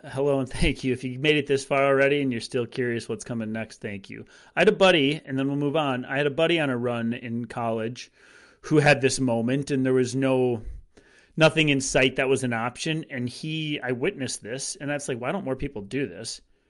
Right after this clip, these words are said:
He just went up to a residential door and knocked on it and said, "I really have to go to the bathroom." And some older gentleman answers, like, "Yeah, go.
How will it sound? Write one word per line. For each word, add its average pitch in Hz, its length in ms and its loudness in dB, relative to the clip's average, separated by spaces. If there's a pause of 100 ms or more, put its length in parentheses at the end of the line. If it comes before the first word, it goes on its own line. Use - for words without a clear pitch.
(280)
He - 180 -8
just 254 200 -2
went 143 260 0
up 156 100 -4
to 170 120 0
a 147 60 6
residential 160 480 0
door 143 380 2
and 143 120 0
knocked 175 360 -2
on 117 180 -4
it 139 60 -2
and 151 100 -8
said, 156 140 2
"I 170 100 2
really 175 360 6
have - 140 6
to - 80 -6
go - 240 -2
to 160 80 -6
the - 80 -8
bathroom." 143 840 -6 (640)
And 170 180 2
some 190 480 4
older 180 420 6
gentleman 147 420 2
answers, 165 340 2
like, 143 140 2
"Yeah, 147 140 4
go. 127 300 0